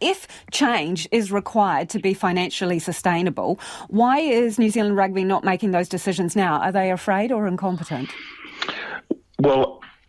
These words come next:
Speaker 2: I think what they're doing now is very much bound by their constitution, because the constitution of New Zealand Rugby in its current form is very complicated, down to the point of describing the way in which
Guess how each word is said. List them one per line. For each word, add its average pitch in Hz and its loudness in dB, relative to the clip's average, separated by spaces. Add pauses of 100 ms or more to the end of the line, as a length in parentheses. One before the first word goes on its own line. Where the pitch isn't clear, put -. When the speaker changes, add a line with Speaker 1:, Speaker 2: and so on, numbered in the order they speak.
Speaker 2:
I 113 4
think 311 0
what 190 2
they're 143 4
doing 101 2
now 95 2
is 85 2
very 107 4
much 87 0
bound 80 0
by 80 4 (160)
their 80 2
constitution, - -2 (640)
because - 2
the - 0
constitution 95 0
of - 2
New 80 2
Zealand 76 0
Rugby 78 2
in 71 0
its - -4
current 78 0
form 85 2
is 78 -2
very - 4
complicated, - 0
down 87 2
to 82 -6
the - -4 (280)
point 95 2
of 76 2 (360)
describing 85 2
the 80 -2
way 80 4
in 76 -2
which - 0